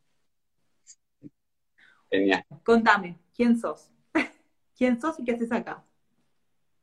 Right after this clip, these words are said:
Speaker 1: Qué pregunta es. <clears throat> Qué pregunta. Eh, en este momento soy astrólogo y soy biodecodificador,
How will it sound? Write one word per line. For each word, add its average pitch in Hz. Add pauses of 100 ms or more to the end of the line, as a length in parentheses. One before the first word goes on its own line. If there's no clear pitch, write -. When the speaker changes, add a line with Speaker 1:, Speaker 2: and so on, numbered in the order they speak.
(2250)
Speaker 1:
Qué 139
pregunta 113
es. - (300)
<clears throat> -
Qué 110
pregunta. 95 (520)
Eh, 113
en 120
este 147
momento 156 (1500)
soy 123
astrólogo 123
y 139
soy 117
biodecodificador, 98